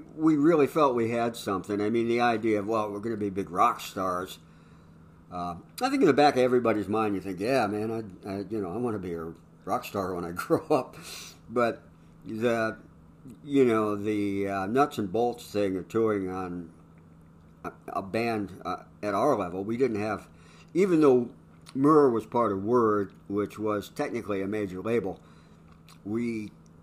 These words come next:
didn't really get label support.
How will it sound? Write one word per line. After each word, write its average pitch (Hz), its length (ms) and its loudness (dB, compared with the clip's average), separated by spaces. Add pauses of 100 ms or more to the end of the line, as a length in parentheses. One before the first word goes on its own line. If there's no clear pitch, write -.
(440)
didn't 131 340 2
really 123 260 4
get 104 260 -4
label 104 320 -2
support. - 720 -4